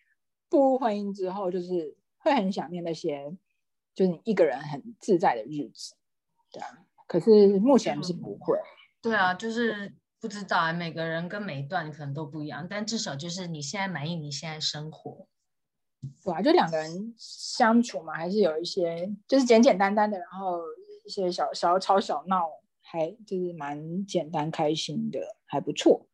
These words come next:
Speaker 2: 这样听起来很不错欸，就是听到网络上有那个 <laughs>
Speaker 1: 那就还是
Speaker 2: 有一个，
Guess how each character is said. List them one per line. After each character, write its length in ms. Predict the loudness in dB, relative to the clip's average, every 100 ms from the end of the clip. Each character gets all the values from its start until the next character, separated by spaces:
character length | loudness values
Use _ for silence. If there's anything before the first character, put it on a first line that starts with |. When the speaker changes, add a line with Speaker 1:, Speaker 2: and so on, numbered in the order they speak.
| _ _ _ _ -4
Speaker 2:
这 60 |
样 180 | 0 0
听 160 | 0 -2
起 80 | 0
来 160 | -2
很 80 | -2
不 80 | -4
错 300 | -6 -6 -4
欸， 100 | -6
就 160 | -10
是 240 | -8 -6 -4 -6
听 160 | -6 -4
到 320 | 2 2 2
网 240 | -2 -6 -6
络 100 | -8
上 400 | -6 -6 -6 -8 -16 _ _ _ _ _ _ _ _ -10
有 200 | -8 -6
那 220 | -8 -8
个 280 | -6 -4 0 0 0 -4 0 2 2 2
<laughs> 960 | -2 -2 _ _ -12 -6 -4 -4 2
Speaker 1:
那 140 | 6 8
就 80 |
还 180 | 8 8
是 60 | 8 6 4 4 0 0 2
Speaker 2:
有 160 | 4
一 140 | 6 6
个， 360 | 6 6 2